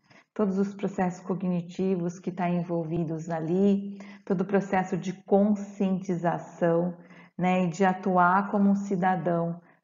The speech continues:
porque eu conheço, porque eu entendo, sejam ali na hora de fazer uma compra, né, quando tem os juros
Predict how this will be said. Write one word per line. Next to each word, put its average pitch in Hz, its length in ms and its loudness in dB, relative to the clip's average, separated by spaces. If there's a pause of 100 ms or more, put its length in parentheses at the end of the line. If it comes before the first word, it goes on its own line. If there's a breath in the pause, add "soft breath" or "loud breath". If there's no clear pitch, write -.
porque 180 280 -4
eu 175 80 0
conheço, 175 800 -2
porque 170 360 -8
eu 165 140 -2
entendo, 175 920 -4 (340)
sejam 180 640 0
ali 170 280 0
na 170 160 2
hora 170 180 2
de 170 140 -10
fazer 170 580 0 (220 loud breath)
uma 175 340 0
compra, 196 720 2 (360 loud breath)
né, 185 380 0
quando 170 260 -4
tem 170 280 -2
os 160 120 -4
juros 170 560 -2